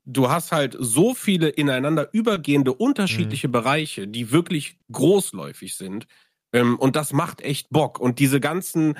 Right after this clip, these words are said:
Speaker 1: äh, wie Joanna das gesagt hat, ist richtig. Biomutant hat verdammt viele nice Ideen, ne? Dieses System, was Zelda in, äh,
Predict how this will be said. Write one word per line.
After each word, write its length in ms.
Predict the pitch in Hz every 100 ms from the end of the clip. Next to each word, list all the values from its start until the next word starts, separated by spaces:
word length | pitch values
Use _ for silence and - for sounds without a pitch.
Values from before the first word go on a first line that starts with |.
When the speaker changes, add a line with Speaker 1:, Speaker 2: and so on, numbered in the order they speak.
| - _ _ _
Speaker 1:
äh, 200 | 135 139
wie 80 | 131
Joanna 320 | 123 135 175
das 160 | 156 139
gesagt 300 | 127 139 -
hat, 80 | 143
ist 180 | 139
richtig. 420 | 127 147 - 92 -
Biomutant 480 | 131 143 143 127
hat 180 | 131 131
verdammt 640 | - 135 117 113 180 254 -
viele 340 | - 190 170
nice 340 | 156 151 151 143
Ideen, 420 | 143 131 131 98
ne? 140 | 135
Dieses 280 | 143 135 131
System, 440 | 123 - 160 175 147
was 160 | 113
Zelda 380 | 120 143 175 165
in, 240 | 120 123 107
äh, 340 | 113 113 110